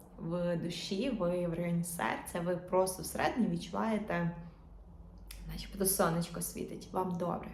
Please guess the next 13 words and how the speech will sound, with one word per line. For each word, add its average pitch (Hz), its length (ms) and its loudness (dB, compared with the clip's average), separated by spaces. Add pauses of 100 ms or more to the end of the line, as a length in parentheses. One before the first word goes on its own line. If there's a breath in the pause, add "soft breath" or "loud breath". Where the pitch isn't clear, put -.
(600 loud breath)
Ця 196 200 4
емоція 185 720 2
вас 190 520 4 (400 loud breath)
наповнює, 190 840 4
лікує, 190 680 4
піднімає, 190 960 4
створює 196 420 4
вищі 190 360 0
вібрації. 185 600 -4 (600 loud breath)
Це - 220 2
один 185 280 4
з 170 100 -4
варіантів. 170 540 0